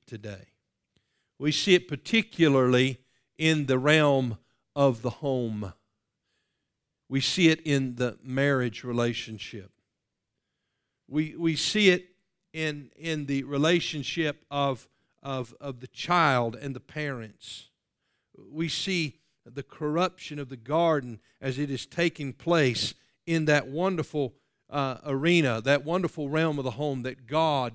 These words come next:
designed in the very beginning. As I said earlier, I don't believe Eve had any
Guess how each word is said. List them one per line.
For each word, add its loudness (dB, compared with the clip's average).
designed -10
in -12
the -8
very -6
beginning. -16
As -14
I -4
said -2
earlier, 0
I -2
don't -6
believe -4
Eve -4
had -8
any -10